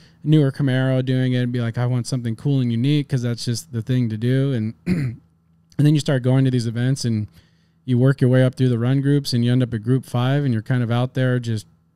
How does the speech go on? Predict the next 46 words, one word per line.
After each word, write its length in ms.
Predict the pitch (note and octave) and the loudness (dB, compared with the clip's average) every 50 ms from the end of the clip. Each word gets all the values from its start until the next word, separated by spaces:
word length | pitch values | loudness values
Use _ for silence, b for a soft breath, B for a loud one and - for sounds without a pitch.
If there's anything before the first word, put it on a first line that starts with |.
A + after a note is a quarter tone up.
| _ _ _ - A#2+ | _ _ _ -18 -8
going 200 | G#2+ A#2 A2+ A#2+ | -4 -2 0 0
up 80 | B2 A#2 | -2 -2
against 280 | A#2 A#2 B2 A#2+ - - | -2 -2 -2 -2 -2 -6
yourself, 380 | A2 - - A2+ A#2 C3 C#3 - | -8 -6 -4 -4 -2 -4 -4 -4
trying 160 | - B2 A2+ | -4 -4 -4
to 40 | A2+ | -4
get 200 | G#2+ G#2+ G#2 - - _ _ _ | -4 -6 -8 -8 -12 _ _ _
P 200 | - - C3 B2 A2+ | -8 -6 -4 -4 -4
Bs. 400 | A2+ A2+ A#2+ C3 D3 D#3 D3+ B2 | -4 -4 -4 -4 -4 -6 -6 -6
And 320 | G#2 G2+ G2+ G2+ G#2+ G#2+ - _ _ _ - | -6 -6 -8 -10 -12 -14 -18 _ _ _ -16
you're 100 | G#2+ G#2+ | -12 -10
like, 160 | G#2 G#2 G2+ - _ _ _ _ _ _ - | -8 -8 -10 -12 _ _ _ _ _ _ -14
"Okay, 220 | A2+ A#2 - C#3 | -14 -12 -8 -6
this 180 | C#3+ D3 C#3 C3+ | -6 -6 -6 -6
is, 220 | C3 B2 A#2 - _ _ _ _ _ _ _ _ _ _ _ | -8 -8 -8 -12 _ _ _ _ _ _ _ _ _ _ _
this 200 | - C#3+ - - | -10 -10 -8 -6
is 140 | A#3+ F3+ - | -8 -8 -8
fun, 320 | - - A2+ B2+ D#3+ D#3 | -6 -4 -2 -2 -2 -2
I 100 | A#2 A2 | -4 -6
guess." 440 | G#2 A#2 C3+ E3 E3 D#3 D#3 - - | -6 -6 -6 -6 -4 -6 -6 -6 -6
And 120 | C3 C3 | -4 -2
then 300 | C3 B2+ B2 A#2+ A#2 A2+ B B B B B B B B B B B | 0 0 0 0 -2 -4 B B B B B B B B B B B
you 120 | A#2+ B2 | -4 -2
go 60 | B2 | 0
race 200 | A#2+ A#2+ A#2 A2 | 0 0 0 -2
Spec 320 | - - - C3 C3 - - | -4 -4 -4 -4 -4 -4 -4
Miata 420 | A#2 A2 A2 B2 D3 D#3+ D3+ C3+ | -6 -4 -4 -2 -2 0 0 0
and 320 | B2 A#2 A2+ A#2+ B2 B2+ - - | -2 -2 -4 -6 -8 -12 -16 -16
you're 140 | C3+ A2+ | -16 -8
going, 340 | B2 C3 B2+ B2 A#2+ A#2 G#2+ - - _ _ - | -4 -2 -2 0 -2 -2 -4 -6 -12 _ _ -8
it 120 | C#3 C3 | -6 0
doesn't 240 | C3+ D3+ D#3 D3+ B2+ | 2 2 2 4 2
matter. 160 | A#2+ B2 C3 | 2 2 2
Your 120 | C#3 C#3 | 2 2
times 320 | C3 - C#3+ C#3 D3 C#3+ B2+ | 2 4 2 4 4 2 2
don't 220 | B2+ B2+ A2+ G#2 | 2 0 0 0
matter 300 | G#2+ A2 A#2 C3+ C3+ A#2+ | -2 -2 -2 -2 -2 -2
anymore 320 | A2 A2 A2 A2 G#2 G#2+ A2 | -2 -4 -4 -6 -6 -6 -4
unless 300 | A2 A#2 B2 B2+ - - | -4 -4 -4 -4 -4 -6
you're 140 | A#2+ A2+ G#2+ | -8 -8 -8
just 260 | G#2 A#2 A#2+ A2 - - _ _ _ _ _ _ - | -6 -6 -8 -8 -8 -14 _ _ _ _ _ _ -8
out 180 | B2+ B2+ B2 - | -8 -8 -6 -6
there 100 | B2 A2+ | -10 -10
for 140 | - A2 | -10 -14
qualifying. 800 | G#2+ - - A#2 A#2+ C3+ C3+ - - G2+ G2+ G#2 G#2+ G#2+ A#2+ B2 - _ - | -14 -10 -10 -8 -6 -8 -8 -8 -10 -10 -10 -10 -10 -10 -12 -14 -16 _ -14
Um, 460 | A2 A2 G#2+ G#2 G#2 G#2 G#2 G#2 | -12 -10 -10 -8 -8 -10 -10 -12